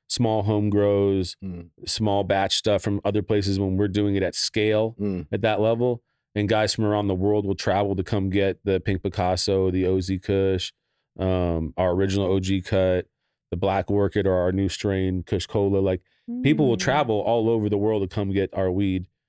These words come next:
Speaker 1: and go to where we sell it legally, like, 'cause we don't, we're not trappers anymore.
Speaker 2: Right.
Speaker 1: You know, so, yeah, we're never gonna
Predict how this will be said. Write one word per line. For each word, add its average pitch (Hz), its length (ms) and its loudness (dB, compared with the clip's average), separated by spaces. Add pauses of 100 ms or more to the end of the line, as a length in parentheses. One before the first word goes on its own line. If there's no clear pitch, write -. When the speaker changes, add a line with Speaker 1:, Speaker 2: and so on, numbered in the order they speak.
(220)
Speaker 1:
and 95 160 0
go 101 140 4
to 98 80 2
where 98 260 2
we 95 280 0
sell 92 320 0
it 82 100 -4
legally, 90 460 -2
like, 90 240 -2 (300)
'cause 98 160 0
we 107 140 2
don't, 98 320 0 (960)
we're 107 80 2
not 98 140 0
trappers 113 420 0
anymore. 90 480 0
Speaker 2:
Right. 98 300 -2 (180)
Speaker 1:
You 107 140 2
know, 110 180 2
so, 104 400 0 (340)
yeah, 110 300 2
we're 117 220 2
never 135 360 0
gonna 101 440 0